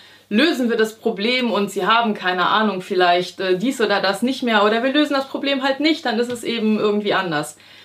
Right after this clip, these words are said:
Aber das ist beim Kinderwunsch eben nicht so, denn es betrifft das ganze Leben.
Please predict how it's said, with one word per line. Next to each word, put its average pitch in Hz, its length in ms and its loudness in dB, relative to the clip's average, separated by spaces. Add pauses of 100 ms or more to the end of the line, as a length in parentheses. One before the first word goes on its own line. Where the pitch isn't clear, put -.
(360)
Aber 202 160 4
das 202 160 -4
ist 311 140 -2
beim 202 200 2
Kinderwunsch 175 580 2
eben 165 220 -2
nicht 156 160 -4
so, 160 140 -4
denn 175 120 2
es 185 140 -4
betrifft - 460 -2
das - 100 -12
ganze 175 300 -2
Leben. 151 420 -2